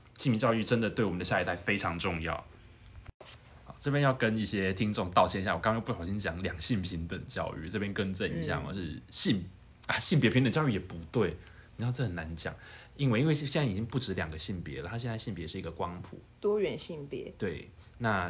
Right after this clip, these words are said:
Speaker 1: 就是说，你看，就是我以前这个性平教育没有教好，所以导致我习惯讲成两性，
Speaker 2: 哦，会哦，
Speaker 1: 两性，会变这样子。
Speaker 2: 会，会讲错。
Speaker 1: 但我没有恶意，真的，真的，不要退我粉丝，
Speaker 2: <laughs>
Speaker 1: 拜托，不要退我追踪。<laughs> 好，就，就是性别刻板印象这个问题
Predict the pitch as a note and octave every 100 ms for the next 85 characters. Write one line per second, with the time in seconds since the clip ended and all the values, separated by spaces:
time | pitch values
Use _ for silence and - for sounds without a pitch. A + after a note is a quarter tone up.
0 | F2 G#2 G2+ G2 F2+ F2 F2 F2+ G2+ F#2+
1 | G2+ F#2 F2 E2+ D#2 D2 - - - -
2 | - E2+ - - - - C3+ G2 F#2+ G2
3 | F#2 G#2 E2 F#2 F2 F2 - G2 D#2+ F#2+
4 | F#2 - - G2 A#2+ G2 F#2+ F2 - G#3
5 | - - G#3+ F3+ E3+ G#3 F#3+ G#3+ A3 G3+
6 | D3 G2 F2 F2 - - - - C3 G2+
7 | G#2 G#2+ G2 F2+ B2+ A#2 C3 A#2+ F2+ G2
8 | C3 E3+ G2+ F#2+ F2 G2 G2+ B2 A2+ G#2+
9 | A#2+ C#3 F#2 F#2 F#2+ A#2 G3+ G3+ G3 C4+
10 | C4 - E4 C4 G#3 A#2+ G#3+ A3 - -
11 | - - A#3+ A3+ G3+ G#3+ C#3 F#2+ F#2 C3+
12 | - D#2 F2+ F2+ F#2+ E2+ F2+ E2 E2+ C#2
13 | -